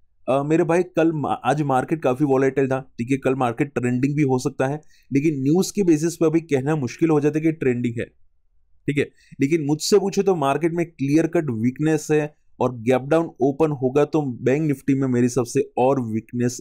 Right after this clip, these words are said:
आ सकती है। तो निफ्टी शायद सपोर्ट लेगा गैप डाउन में, ठीक है,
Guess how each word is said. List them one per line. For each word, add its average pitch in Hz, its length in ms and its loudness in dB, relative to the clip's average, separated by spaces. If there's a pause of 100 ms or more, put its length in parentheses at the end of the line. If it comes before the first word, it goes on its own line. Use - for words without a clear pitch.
(120)
आ 107 100 -2
सकती 107 400 -8
है। 110 60 -2 (340)
तो 196 120 4
निफ्टी 156 480 0
शायद 214 200 2
सपोर्ट 202 400 2
लेगा 190 240 4
गैप 160 200 2
डाउन 170 240 0
में, 170 120 -2 (100)
ठीक 127 200 -4
है, 165 80 2